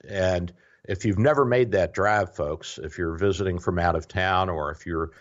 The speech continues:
a native of here or you transplant here and you haven't had the opportunity,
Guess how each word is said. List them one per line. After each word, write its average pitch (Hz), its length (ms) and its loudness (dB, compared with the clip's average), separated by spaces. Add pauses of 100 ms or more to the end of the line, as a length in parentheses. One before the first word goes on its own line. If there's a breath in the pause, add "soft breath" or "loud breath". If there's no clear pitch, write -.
(200 loud breath)
a 82 100 0
native 95 380 2
of 85 120 -6
here 95 260 -2
or 85 140 -2
you 80 220 -10 (140)
transplant 92 720 -6
here 87 180 -2
and 85 100 -6
you 76 80 -10
haven't 90 240 -6
had 90 160 -4
the 82 140 -2
opportunity, 90 720 -4